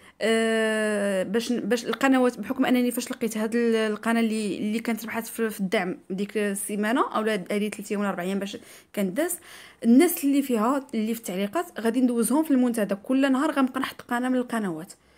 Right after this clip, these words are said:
يعني كنهضر على القنوات اللي عندهم محتوى نقي ومزيان.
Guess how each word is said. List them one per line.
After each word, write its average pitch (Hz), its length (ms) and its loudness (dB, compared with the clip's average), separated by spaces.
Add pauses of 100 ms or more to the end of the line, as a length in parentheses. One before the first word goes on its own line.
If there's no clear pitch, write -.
(220)
يعني 233 180 0
كنهضر 247 260 2
على 233 80 2
القنوات 269 360 2
اللي 269 120 0
عندهم 254 300 4
محتوى 285 340 2
نقي 285 300 0
ومزيان. 202 400 0